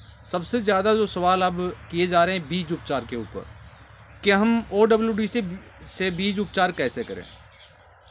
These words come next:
साथियों कोई भी बीज आपको लगाना है, आपने जैसे दो सौ लीटर में या सौ लीटर में वेस्ट डिकम्पोजर बना रखा है, बीज को किसी पोटली में आप बांधिए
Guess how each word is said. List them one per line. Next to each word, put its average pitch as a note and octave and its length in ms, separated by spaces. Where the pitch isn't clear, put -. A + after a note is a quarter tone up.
साथियों G3 260
कोई A3+ 240
भी A#3+ 120
बीज A3 240
आपको G#3 280
लगाना F#3 400
है, G3 260
आपने E3+ 300
जैसे F#3+ 220
दो E3+ 160
सौ G3 140
लीटर G3 220
में G3 120
या F#3 60
सौ F3+ 180
लीटर F3+ 200
में F#3+ 120
वेस्ट E3+ 240
डिकम्पोजर E3+ 520
बना D3+ 240
रखा E3 280
है, D#3 320
बीज F3 300
को G3 140
किसी F3+ 220
पोटली E3 440
में G3 120
आप D3+ 160
बांधिए E3 560